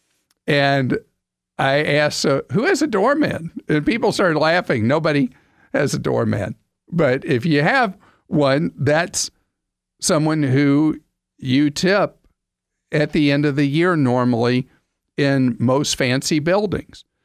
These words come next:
But there are so many different areas, like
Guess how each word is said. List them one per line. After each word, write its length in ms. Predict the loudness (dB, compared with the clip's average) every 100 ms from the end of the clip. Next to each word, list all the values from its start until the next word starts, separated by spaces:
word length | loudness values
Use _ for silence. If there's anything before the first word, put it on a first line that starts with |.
| _ -6
But 120 | -2
there 120 | 0
are 60 | 0
so 340 | 0 0 2
many 500 | 2 2 2 0 0
different 600 | 0 0 -2 -2 -4 -4 -10 _ _ _ _
areas, 540 | -2 0 2 2 0 0
like 280 | 0 0